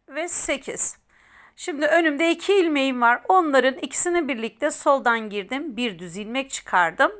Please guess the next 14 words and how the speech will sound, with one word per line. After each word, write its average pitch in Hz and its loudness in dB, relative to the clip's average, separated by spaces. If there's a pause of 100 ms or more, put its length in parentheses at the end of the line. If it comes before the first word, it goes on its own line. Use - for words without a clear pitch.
Bir 277 -6
tane 196 0
arttırdım. 214 -4
Yine 240 -4
on 226 -4
ilmek 196 -8
elde 190 0
ettim. 185 -8 (540)
Tekrar 320 2
sekiz 349 0
tane 233 0
düz 208 -6
ilmek 196 -10
örüyorum. 196 -4